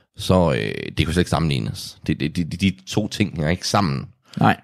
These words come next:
Speaker 1: Øh, det, det, det, det, det er to vidt forskellige situationer, som man, man var ikke forberedt på det, der, det man fik.
Speaker 2: Nej.
Speaker 1: Altså, kontra det, man øvede sig til. Det, det, det, det, det var, det var, som om det var to forskellige missioner.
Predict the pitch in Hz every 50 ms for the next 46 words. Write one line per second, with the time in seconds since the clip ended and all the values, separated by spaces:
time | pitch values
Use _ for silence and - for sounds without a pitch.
0 | - 92 92 90 90 87 82 76 - - 98 92 - 95 92 - 101 95 78 -
1 | - - 98 90 - _ _ - 101 98 90 - - 127 117 80 65 - - _
2 | - - - - 92 104 127 127 127 - 73 - - - 95 90 80 73 - -
3 | 85 82 82 - - 101 85 65 65 64 65 - - 67 - - - - 85 73
4 | - 87 92 - _ _ _ _ - - - _ _ _ - - 90 92 90 80
5 | 85 - 87 98 110 113 - - _ _ _ _ _ - - 95 101 113 - 107
6 | 85 - - 78 65 - - - - - _ _ _ _ _ _ _ _ _ _
7 | _ - - - - 87 - 85 - - - _ _ _ _ _ _ _ - -
8 | 101 98 98 - - - - - - - _ _ _ _ _ _ _ - 120 117
9 | - 85 - - - - _ _ _ _ _ _ _ - - 104 90 - - 85
10 | - 95 101 101 80 98 107 120 131 131 131 - 71 - - 82 90 98 - -
11 | _ - 95 90 87 85 - 87 80 - 107 107 98 - - 104 101 92 - -
12 | _ - - _ - 120 113 113 104 104 - - 139 113 - 131 - 139 127 113
13 | 95 92 90 - 131 85 73 69 76 87 -